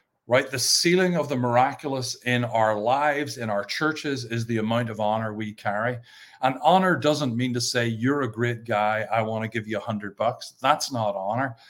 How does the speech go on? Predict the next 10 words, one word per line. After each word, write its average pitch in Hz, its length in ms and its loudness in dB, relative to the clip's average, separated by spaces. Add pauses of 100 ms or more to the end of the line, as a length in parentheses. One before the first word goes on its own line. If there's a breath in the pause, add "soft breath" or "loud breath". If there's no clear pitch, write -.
(260 soft breath)
Honor 185 340 6
is 127 140 0
when 131 160 2
you 139 180 -2
have 123 160 -4
the 117 160 2
opportunity 123 800 0
to - 140 -16
be 110 120 -4
offended 160 720 0